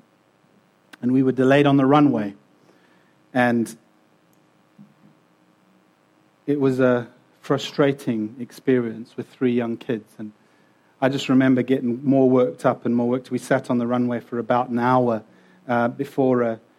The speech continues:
a thirteen-hour flight to South Africa, and I remember the frustration, um, the frustration of just the fact that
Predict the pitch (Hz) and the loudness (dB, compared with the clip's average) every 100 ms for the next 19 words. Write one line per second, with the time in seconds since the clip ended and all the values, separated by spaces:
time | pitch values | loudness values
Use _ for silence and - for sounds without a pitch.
0 | _ 139 - 151 147 143 156 143 135 127 | _ -18 -2 2 2 2 2 2 2 0
1 | 120 151 135 120 - - - 120 - 131 | -2 0 0 0 -8 -12 -6 -4 -2 -4
2 | - 120 120 117 127 151 156 - - - | -4 -10 -6 -4 0 0 0 -4 -14 -6
3 | 151 151 151 110 - _ _ _ _ - | 0 0 -2 -10 -14 _ _ _ _ -4
4 | 120 120 117 127 - _ _ _ _ _ | -2 -2 -2 -4 -10 _ _ _ _ _
5 | 127 143 - - 156 156 131 120 131 135 | -10 -8 -4 2 2 2 -4 -4 -6 -6
6 | 123 - 131 - 127 | -8 -2 -4 -4 -6